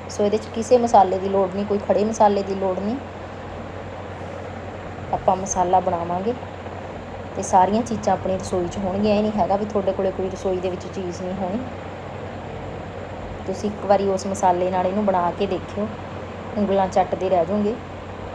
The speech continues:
ਤੁਹਾਨੂੰ ਯਕੀਨ ਨਹੀਂ ਆਉਣਾ ਵੀ ਤੁਸੀਂ ਇਹਨੂੰ ਘਰੇ ਬਣਾਇਆ। ਲਓ ਜੀ, ਪਹਿਲਾਂ ਆਪਾਂ ਟਮਾਟਰ ਤੇ ਪਿਆਜ਼ ਨੂੰ ਭੁੰਨਾਂਗੇ। ਜਦੋਂ ਤੱਕ ਇਹ ਚੰਗੀ ਤਰ੍ਹਾਂ ਤੇਲ, ਘਿਓ ਨਹੀਂ ਛੱਡਦਾ,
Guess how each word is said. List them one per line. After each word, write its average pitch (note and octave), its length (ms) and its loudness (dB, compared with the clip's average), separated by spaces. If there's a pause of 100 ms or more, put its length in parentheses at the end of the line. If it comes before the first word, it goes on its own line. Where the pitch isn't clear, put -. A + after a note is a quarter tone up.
(180)
ਤੁਹਾਨੂੰ A3 260 4
ਯਕੀਨ G#3 340 4
ਨਹੀਂ G#3 160 6
ਆਉਣਾ F#3+ 200 4
ਵੀ G3 100 0
ਤੁਸੀਂ G#3+ 240 -2
ਇਹਨੂੰ A3+ 160 0
ਘਰੇ B3+ 200 8
ਬਣਾਇਆ। B3 360 4 (2250)
ਲਓ F3+ 80 -2
ਜੀ, F3+ 100 -6
ਪਹਿਲਾਂ G3 300 6
ਆਪਾਂ A#3 160 8
ਟਮਾਟਰ G3+ 340 2
ਤੇ A3 140 0
ਪਿਆਜ਼ F3+ 340 6
ਨੂੰ G3+ 120 0
ਭੁੰਨਾਂਗੇ। A3+ 460 0 (360)
ਜਦੋਂ G3 200 4
ਤੱਕ G#3 240 4
ਇਹ G#3+ 120 0
ਚੰਗੀ G#3+ 280 2
ਤਰ੍ਹਾਂ A#3 200 6
ਤੇਲ, G3 440 4 (120)
ਘਿਓ A#3 180 6
ਨਹੀਂ G3+ 220 0
ਛੱਡਦਾ, A3 380 6